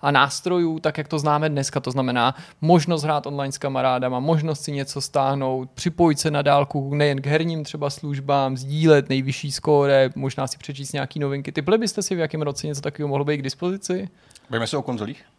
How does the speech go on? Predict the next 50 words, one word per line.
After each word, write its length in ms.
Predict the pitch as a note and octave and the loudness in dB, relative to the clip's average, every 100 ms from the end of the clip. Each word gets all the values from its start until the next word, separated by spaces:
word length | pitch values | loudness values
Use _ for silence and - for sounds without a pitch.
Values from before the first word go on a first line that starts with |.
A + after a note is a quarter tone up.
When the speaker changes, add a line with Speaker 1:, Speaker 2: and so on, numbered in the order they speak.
| _ | _
Speaker 2:
Čistě 100 | - | 0
Speaker 1:
Bavíme 180 | C3+ C3+ | 2 2
se 120 | D3+ | 2
o 60 | C3 | 0
Speaker 2:
konzolích. 420 | C3 B2 A#2+ - | 0 -2 -4 -10
Speaker 1:
konzolích. 100 | - _ _ - _ _ _ - | -18 _ _ -20 _ _ _ 4
A 40 | |
jak 80 | D#3 | 4
říkám, 200 | D3+ C#3+ | 6 6
ne-, 100 | C#3+ | 6
neříkám, 460 | C3 D#3+ F3+ G#3 F3+ | 2 2 4 4 2
že 80 | F3+ | 2
to 60 | |
je 80 | F#3 | 0
úplně 440 | - E3 G3 F#3 | -2 0 2 4
ten 160 | F3+ F3 | 2 2
první 540 | E3+ D#3+ F3+ F#3 F3+ F3 _ _ _ | 2 4 4 4 2 -2 _ _ _
pokus, 260 | F#3+ C#3+ C#3 F#3 - | 6 6 4 4 4
Speaker 2:
Mhm. 40 | |
Speaker 1:
nějaký 260 | D#3+ D3 E3 | 0 0 0
pionýrský 460 | E3 E3 D#3+ - | 0 -2 -2 0
na 100 | E3 | 0
tomhletom 440 | D3 E3+ E3 F3 E3+ | 2 2 2 0 2
poli. 200 | F3 C3+ | 4 2
Spíš 220 | - C3+ | 0 -4
jako 160 | C#3+ D3+ | -2 -2
první, 760 | - F3 E3+ F#3 F#3+ F#3+ F#3+ - - - _ | 2 4 4 2 2 0 -2 -6 -20 -20 _
byť 200 | C#3 E3 | 2 4
nakonec, 680 | F3+ E3+ E3 D3+ - - - F#3 - | 4 4 2 0 -4 -10 -12 -20 -6
ale 140 | C3+ | 0
nechci 200 | C3+ - | 0 0
předbíhat, 340 | D3 D3+ E3 D#3 | -6 0 2 2
komerčně 400 | D#3+ D#3 D3 D#3+ | 4 2 4 2
neúspěšnej, 680 | C#3+ F3+ G#3 F3+ G3+ F#3+ F#3 | 2 2 4 4 4 4 4
tak 180 | E3 D#3+ | 2 2
jako 240 | D3+ D#3+ | 0 2
takový 240 | D3 E3 D#3 | 2 2 0
už 140 | D3 | 0
jako 180 | D3+ - | -2 0
seriózní 580 | - F#3 F#3+ F#3 F3 F3+ | 6 8 8 6 4 0
pokus 320 | D3+ - D#3+ | -2 -2 -2
v 40 | |
tom 160 | F3+ D#3+ | 0 2
dnešním 340 | D#3+ D3 F3 | 2 0 -2
Speaker 2:
Mhm. 80 | D3 | 0
Speaker 1:
slova 160 | D#3+ E3 | 4 4
smyslu 320 | E3 C#3 C#3 | 4 -4 -2
nabídnout 420 | B2+ C3 C3+ C3 | -2 -2 -2 0
takovýhle 480 | C3+ - C#3 C3 C3 | 0 0 0 0 0
jako 320 | C3+ - C#3+ | 2 6 4